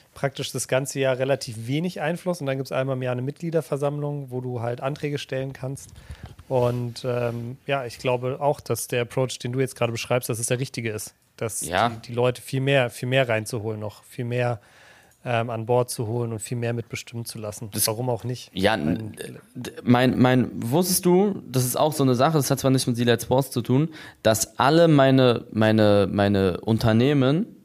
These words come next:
Speaker 2: die ich habe, die beruhen alle auf das gleiche Prinzip. Den Fan oder die Abonnenten entscheiden lassen, was sie wollen.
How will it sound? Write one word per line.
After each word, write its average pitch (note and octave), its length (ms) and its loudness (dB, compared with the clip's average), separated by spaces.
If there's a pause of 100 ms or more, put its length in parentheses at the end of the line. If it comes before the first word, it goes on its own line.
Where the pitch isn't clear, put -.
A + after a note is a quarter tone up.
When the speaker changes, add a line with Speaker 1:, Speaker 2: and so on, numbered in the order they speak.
(220)
Speaker 2:
die A2+ 80 0
ich G#2+ 140 -2
habe, B2+ 400 4
die G#2+ 140 -2
beruhen A2 480 4
alle C#3+ 280 4
auf A#2 160 4
das - 200 -2
gleiche A#2 320 2
Prinzip. A2 640 -2 (480)
Den A2 400 2
Fan E3+ 560 4
oder G#2+ 260 4
die G#2 200 0
Abonnenten D3 960 4
entscheiden A2+ 680 4
lassen, F2+ 440 0
was A#2 260 2
sie G#2 260 -2
wollen. F#2+ 420 2